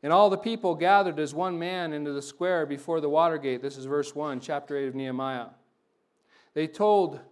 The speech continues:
Ezra the scribe to bring the book of law of Moses that the Lord had commanded Israel.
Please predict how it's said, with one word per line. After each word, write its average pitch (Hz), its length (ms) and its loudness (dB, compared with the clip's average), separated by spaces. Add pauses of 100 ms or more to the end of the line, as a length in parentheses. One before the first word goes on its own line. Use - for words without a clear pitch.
(140)
Ezra 170 400 -2
the 139 100 -4
scribe 180 400 -2
to 143 80 -4
bring 165 240 -4
the 151 100 -4
book 180 280 -4
of 147 180 -4
law 156 540 0
of 135 120 -8
Moses 151 680 -6 (420)
that 147 120 -8
the 156 100 0
Lord 175 300 0
had 156 200 -2
commanded 156 520 -6
Israel. 147 520 -8